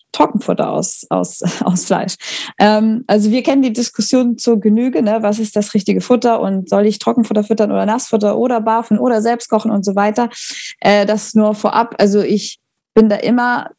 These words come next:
jeder muss und soll seinen Hund so füttern, wie er das möchte. Ich möchte nicht jetzt hier der große sagen, äh, Trockenfutter ist das einzig wahre oder sowas. Das ist so individuell von Hund und Halter,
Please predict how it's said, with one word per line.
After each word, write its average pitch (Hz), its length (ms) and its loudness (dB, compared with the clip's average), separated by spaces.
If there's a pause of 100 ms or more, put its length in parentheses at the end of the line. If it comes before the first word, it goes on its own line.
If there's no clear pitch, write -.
(120)
jeder 226 520 2
muss 233 320 2
und 208 140 0
soll 214 360 0
seinen 196 320 0
Hund 202 140 0
so 196 180 0
füttern, 180 440 0
wie 180 200 0
er 165 140 -2
das - 200 -6
möchte. 175 280 -4
Ich 185 140 -2
möchte 202 280 0
nicht 208 220 0
jetzt 196 180 -4
hier 190 220 0 (440)
der 185 100 2
große 190 640 0 (360)
sagen, 190 220 2
äh, 180 160 -4
Trockenfutter 202 380 0
ist 196 100 -2
das 185 120 -2
einzig 202 360 -2
wahre 247 360 0
oder 247 240 0
sowas. 247 380 -2 (360)
Das 202 160 2
ist 208 180 0
so 262 200 2
individuell 214 720 0
von 208 240 0
Hund 240 200 0
und 202 160 -2
Halter, 214 600 0